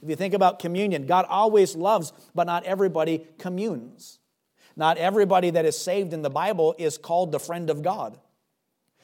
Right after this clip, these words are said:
Uh, you can be here today and you can be born again and on your way to heaven, but you have no friendship with Him. Are you following me? Because the Bible says, "You'll be my friend, uh, if you do whatsoever I've commanded you." So,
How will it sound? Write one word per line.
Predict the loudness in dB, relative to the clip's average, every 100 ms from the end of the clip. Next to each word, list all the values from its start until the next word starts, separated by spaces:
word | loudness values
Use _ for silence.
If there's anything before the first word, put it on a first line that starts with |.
| _
Uh, | -2 0
you | 0 -2
can | -2
be | 0 0
here | 4 4
today | 4 2 4 4
and | 2 -4
you | -4
can | -4
be | -4 -2
born | 0 0 0
again | -2 -2 -4
and | -4
on | -6 -4
your | -2
way | 0 0
to | -2
heaven, | -2 -2 -4 -6 -12 _ _ _ _ _ _ _
but | 0 0
you | 0 -2
have | 0 0
no | -2
friendship | -4 -8 -10 -8 -6 -6 -4
with | -6 -6
Him. | -4
Are | -4
you | -2
following | 0 0 -2
me? | -4 -10 _ _ _ _ _ _ -6
Because | -2 2 4 4 2
the |
Bible | 2 2 2 0
says, | 0 0 0 -2
"You'll | -2
be | -2 -2
my | -2 -4
friend, | -8 -8 -6 0
uh, | 0 0 -4 -6 -4
if | -2 -2
you | -4
do | -4 -2 0
whatsoever | 0 -2 -4 -2
I've | -2
commanded | -4 -10 -8 -6
you." | -8
So, | 0 2 2